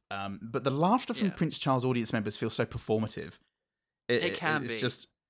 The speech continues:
Speaker 1: like they're coming in
Speaker 2: Yeah.
Speaker 1: ready. Like, "Ah, I've been inhaling. I've been inhaling for hours, just waiting for that laughter." And, and obviously
Speaker 2: Yeah, I know.
Speaker 1: laughing at all the big moments, and that's fine. It's not ideal for me anyway. I don't like
Speaker 2: <laughs>
Speaker 1: groups of people enjoying things. It makes me aware of the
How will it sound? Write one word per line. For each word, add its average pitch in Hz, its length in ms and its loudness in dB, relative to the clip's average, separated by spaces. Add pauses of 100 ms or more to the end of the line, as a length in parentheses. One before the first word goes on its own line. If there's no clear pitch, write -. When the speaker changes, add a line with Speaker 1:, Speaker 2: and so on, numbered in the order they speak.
(300)
Speaker 1:
like 120 180 -2
they're 131 100 4
coming 135 320 4
in 113 320 4
Speaker 2:
Yeah. 110 80 0
Speaker 1:
ready. 107 220 0
Like, 98 180 -8
"Ah, 120 340 4
I've 127 80 2
been 143 120 2
inhaling. 143 480 6
I've 117 100 2
been 135 80 4
inhaling 131 380 4
for - 160 -2
hours, 123 380 4
just 101 140 -6
waiting 101 240 -4
for 101 120 -12
that 87 160 -4
laughter." 104 420 -6 (380)
And, 131 120 8
and 131 200 6
obviously 160 260 6
Speaker 2:
Yeah, 160 60 6
I 151 40 2
know. 135 60 4
Speaker 1:
laughing 131 320 6
at 117 60 2
all 120 100 4
the 117 80 0
big 110 180 2
moments, 104 440 0
and 113 100 2
that's 123 160 2
fine. 98 720 -8
It's - 140 -10
not 98 180 -4 (100)
ideal 98 420 -6
for - 180 -8
me 92 340 -12 (180)
anyway. 92 460 -10
I 95 60 -8
don't 90 180 -10
like 90 180 -10 (120)
Speaker 2:
<laughs> 82 100 -20
Speaker 1:
groups 92 320 -10
of - 80 -12
people 95 260 -8
enjoying 92 360 -8
things. 90 300 -10
It 87 40 -8
makes 92 200 -8
me 92 80 -8
aware 92 280 -6
of 92 140 -10
the 185 80 0